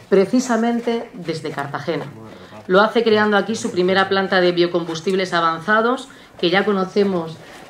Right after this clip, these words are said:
eh, porque durante largos meses, y yo diría que en los últimos años, hemos conocido el detalle de toda la inversión.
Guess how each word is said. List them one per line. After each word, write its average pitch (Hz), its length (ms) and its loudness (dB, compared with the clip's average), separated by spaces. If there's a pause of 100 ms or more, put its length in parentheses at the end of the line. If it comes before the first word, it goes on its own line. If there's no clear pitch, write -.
eh, 170 180 -2
porque 165 680 -2
durante 165 680 -4 (100)
largos 185 420 0
meses, 185 440 -2
y 170 80 0
yo 170 280 -2 (120)
diría 180 300 2
que 175 60 -4
en 170 60 -2
los 165 140 -6
últimos 170 420 -4
años, 170 300 -4
hemos 170 180 -4
conocido 170 580 -2 (280)
el 170 160 -2
detalle 165 420 -2
de 151 80 -2
toda 165 240 0
la 156 100 -4
inversión. 180 580 -2